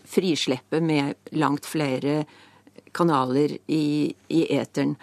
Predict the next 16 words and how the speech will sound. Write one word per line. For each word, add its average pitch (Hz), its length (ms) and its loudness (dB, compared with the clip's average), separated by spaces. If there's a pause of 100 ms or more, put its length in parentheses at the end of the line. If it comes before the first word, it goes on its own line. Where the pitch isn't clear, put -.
(480)
Ei 160 320 2
stund 175 320 0
var 151 240 -2
jo, 185 320 -2
som 202 160 -4
kjent, 220 400 -2
N 175 240 -2
R 180 80 -6
K 170 240 0
enerående 147 640 0
på 180 160 -2
det 170 160 2
området. 156 460 -2 (680)
Eh, 180 320 2 (160)
og 185 160 2
da 196 160 2